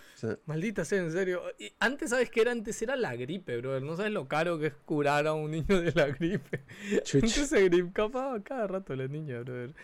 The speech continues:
Speaker 2: En gripe te gastan doscientas lucas en medicina, remedios,
Speaker 1: <laughs>
Speaker 2: pastillas.
Speaker 1: Desenfriolito nomás, ya está pelado.
Speaker 2: No, bro, no, no le pasa,
Speaker 1: <laughs>
Speaker 2: no le pasa.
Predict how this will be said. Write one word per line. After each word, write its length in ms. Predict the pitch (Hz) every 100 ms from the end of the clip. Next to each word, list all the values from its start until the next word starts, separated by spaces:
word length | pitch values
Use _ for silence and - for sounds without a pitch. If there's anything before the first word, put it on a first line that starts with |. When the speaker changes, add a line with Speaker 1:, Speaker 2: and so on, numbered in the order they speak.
| - 120 131
Speaker 2:
En 120 | 151
gripe 260 | 170 202 220
te 100 | 202
gastan 300 | 196 214 208
doscientas 460 | 170 151 190 196 202
lucas 300 | 190 185 170
en 180 | 147 139
medicina, 800 | 127 139 156 160 139 127 123
remedios, 680 | 123 127 135 147 139 370 -
Speaker 1:
<laughs> 20 |
Speaker 2:
pastillas. 680 | 370 320 - 151 139 127 127 -
Speaker 1:
Desenfriolito 840 | 160 196 180 208 220 254 262 214
nomás, 260 | 202 214 208
ya 60 |
está 240 | 208 196 -
pelado. 340 | - 143 147
Speaker 2:
No, 300 | 151 147 143
bro, 240 | 139 139
no, 280 | 135 143 156
no 160 | 151 160
le 120 | 170
pasa, 440 | 185 151 302 -
Speaker 1:
<laughs> 240 | 262 123 131
Speaker 2:
no 160 | 139
le 140 | 156 147
pasa. 440 | 139 139 - 120